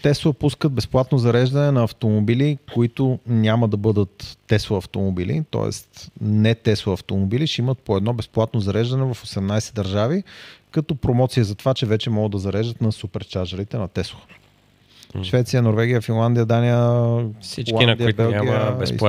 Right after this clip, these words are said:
Speaker 1: Исландия, да. Голяма част. Унгария, Румъния, Турция.
Speaker 2: Значи без България и без Сърбия.
Speaker 1: Германия, Италия. Да, което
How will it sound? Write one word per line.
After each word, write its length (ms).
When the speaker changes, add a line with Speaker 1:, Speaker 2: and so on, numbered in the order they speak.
Speaker 1:
Исландия, 540
да. 180
Голяма 300
част. 260
Унгария, 400
Румъния, 340
Турция. 380
Speaker 2:
Значи 220
без 220
България 460
и 40
без 160
Сърбия. 340
Speaker 1:
Германия, 460
Италия. 400
Да, 220
което 500